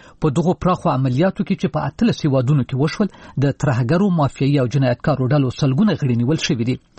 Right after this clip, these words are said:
استرالیا او نیوزیلند لومړني هیوادونه دي چې د عملیات د منظمو جرمونو خلاف کلک ګزارونه بللي، خو نور جزئیات یې نه دي څرګند کړي. په پام کې ده چې د اروپا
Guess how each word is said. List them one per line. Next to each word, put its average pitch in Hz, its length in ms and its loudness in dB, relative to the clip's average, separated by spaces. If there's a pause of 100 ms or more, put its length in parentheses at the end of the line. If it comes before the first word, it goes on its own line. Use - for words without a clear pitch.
(280)
استرالیا 123 520 0
او 151 120 2
نیوزیلند 143 400 2 (260)
لومړني 147 460 2
هیوادونه 139 460 0
دي 120 80 0
چې - 140 -4
د 135 60 2 (120)
عملیات 127 380 0 (440)
د 143 160 0
منظمو 139 500 2
جرمونو 123 360 0
خلاف 139 260 0 (200)
کلک 135 200 0 (100)
ګزارونه 139 480 2
بللي، 208 280 0 (240)
خو 160 100 -2
نور 135 160 2 (100)
جزئیات 147 400 0
یې 180 60 4
نه 180 80 2
دي 123 120 -2
څرګند 123 440 -2
کړي. 135 140 0 (300)
په 139 140 0
پام 175 140 2
کې 208 160 -2
ده 202 60 -2 (280)
چې - 80 -2
د 151 60 2 (120)
اروپا 131 280 0